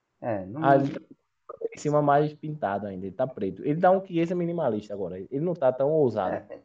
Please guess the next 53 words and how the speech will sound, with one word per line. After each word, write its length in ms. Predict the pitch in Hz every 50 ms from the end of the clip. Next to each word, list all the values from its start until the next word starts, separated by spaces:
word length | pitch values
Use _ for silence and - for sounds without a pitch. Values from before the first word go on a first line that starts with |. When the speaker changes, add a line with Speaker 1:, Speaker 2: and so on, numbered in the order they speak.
| -
Speaker 1:
vamos 180 | 359 381 359 330
fazer 200 | - 269 254 220
o 40 | -
seguinte, 360 | 185 160 139 135 131 - 127
velho, 160 | 131 120 117
a 60 | 139
gente 140 | 147 170 -
vai 140 | - - -
escolher 320 | 165 - - 180 160 156
um 160 | 160 160 160
desses 280 | 160 160 160 160 - -
três 200 | - 147 143 135 117
aqui, 220 | 117 110 110 107
Sayajin, 680 | 104 - - 160 170 165 143 117 131 147 160 170 180 175
K 200 | - - 151 143
nove 420 | 131 127 127 139 151 - - - _ _ -
ou 400 | - 135 139 139 151 - - _ _ _ _ _ _ _ _
idoso. 460 | - 170 143 113 104 101 95 98 104 _
Vai 120 | - 123 127
ficar 200 | - - 156 160
qual? 340 | - 101 90 - - _ _ _ _ _ _ _ _ _ _ _ _ _ _ _ _ _ _ _ _ _
Por 160 | - 208 208 190
mim 80 | 180 220
Speaker 2:
Eu 60 | 202
Speaker 1:
fica 120 | 147 135
Speaker 2:
voto 80 | 143 160
em 20 | 180 165
Speaker 1:
idoso. 120 | 160 113 101
Speaker 2:
Chiesa. 460 | 160 151 135 131 131 143 135 139 - _ _ _ _ _ _ _ _
Por 180 | - 214 214 -
mim 140 | 147 160 170
fica 280 | 170 - 175 175 170 160 147 107 95 117 - _ _ -
idoso, 460 | 151 151 123 117 113 120 123 127 135
idoso, 400 | 123 101 104 110 120 120 117 113
Chiesa 260 | - 135 143 151 151
idoso, 360 | 147 123 110 104 120 127 131 127
porque 300 | 123 135 131 - 139 139
foi 200 | 139 - 165 160
quando 240 | 165 143 139 147
ele 100 | 151 147 147
nos 200 | 160 175 175 -
tirou 320 | - - 196 151 131 139
da 220 | 147 160 156 160 156
Série 200 | - 165 170 156
B. 120 | 110 90
Ele, 280 | 85 95 110 113 - -
ele 200 | - 135 135 135
fez 220 | 131 - 151 147 147
aquele 280 | 165 156 160 156 147
gol, 160 | 131 113 123 120
eu 80 | 117 107
acho, 240 | 101 107 110 -
com, 240 | - - 139 131 -